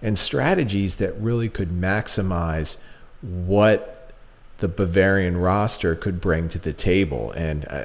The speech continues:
honestly, it was a genius hire. It was a genius performance as a manager. Uh, there have been very few head coaches in sports that have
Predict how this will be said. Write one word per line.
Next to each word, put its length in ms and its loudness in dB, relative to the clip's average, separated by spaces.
honestly, 460 0
it 80 -8
was 220 -2
a 200 0
genius 960 0
hire. 560 4
It 160 0
was 260 0
a 280 0
genius 840 2
performance 720 -2
as 160 -2
a 40 -4
manager. 760 0
Uh, 300 0
there 180 2
have 340 6
been 260 6
very 440 4
few 760 0
head 260 4
coaches 480 0
in 140 -4
sports 440 -4
that 120 2
have 320 2